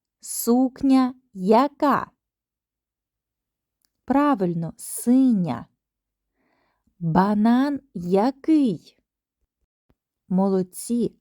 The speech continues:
жовтий. Рукавичка яка? Правильно, червона. Колесо яке? Молодці, жовте.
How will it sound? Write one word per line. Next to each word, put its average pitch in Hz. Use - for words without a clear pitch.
жовтий. 175
Рукавичка 247
яка? 233
Правильно, 180
червона. 180
Колесо 294
яке? 269
Молодці, 202
жовте. 185